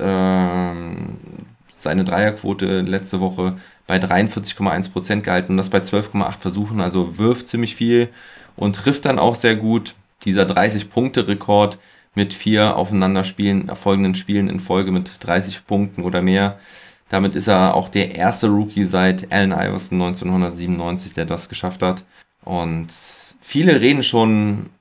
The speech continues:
von einem Vergleich zu Anthony Edwards, der ja am Anfang auch Probleme gehabt hat in seiner Rookie-Saison und sich dann vor allen Dingen auch beim Distanzwurf deutlich gesteigert hat.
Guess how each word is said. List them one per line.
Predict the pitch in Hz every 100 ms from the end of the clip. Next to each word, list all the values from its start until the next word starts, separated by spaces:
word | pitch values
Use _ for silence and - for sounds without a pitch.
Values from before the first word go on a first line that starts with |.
| _ _ -
von | - 127 117
einem | 107
Vergleich | 101 92 90 185
zu | -
Anthony | - 98 95
Edwards, | 73 92 95 95
der | 87
ja | 87
am | 90
Anfang | - 92 95 -
auch | - -
Probleme | - 92 92 92
gehabt | 87 87 87
hat | 92 90
in | -
seiner | 85 85 85
Rookie-Saison | 87 90 85 82 85 82 82 _ - _
und | 92 92
sich | 90
dann | 92 87 92
vor | -
allen | 85 101
Dingen | 92
auch | 87 -
beim | 185 92
Distanzwurf | 87 - 98 98 92 90 87 - -
deutlich | 90 92 98 101 -
gesteigert | - 92 92 90 92
hat. | 87